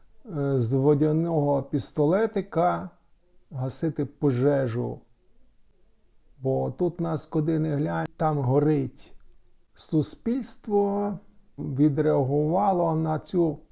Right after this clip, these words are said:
на цей скандал, е, ну, доволі в'яло, зважаючи на те, що багаті і люди при владі, вони за-, убезпечують себе від війни,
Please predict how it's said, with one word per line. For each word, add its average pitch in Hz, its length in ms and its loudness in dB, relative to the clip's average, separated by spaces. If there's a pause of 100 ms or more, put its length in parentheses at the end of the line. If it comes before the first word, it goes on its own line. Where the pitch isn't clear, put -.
(500)
на 143 120 -2
цей 160 240 0
скандал, 185 840 0 (1400)
е, - 20 -20 (480)
ну, 262 200 -6
доволі 160 640 2
в'яло, 139 880 0 (400)
зважаючи 147 680 6
на 139 140 -2
те, 170 300 0
що - 920 -2 (160)
багаті 127 840 0 (800)
і 127 220 2
люди 127 260 2
при 120 180 -4
владі, 113 600 -4 (1160)
вони 123 560 -6 (600)
за-, 135 260 2
убезпечують 131 1000 -2
себе 135 260 -4
від 127 240 -2
війни, 139 520 -2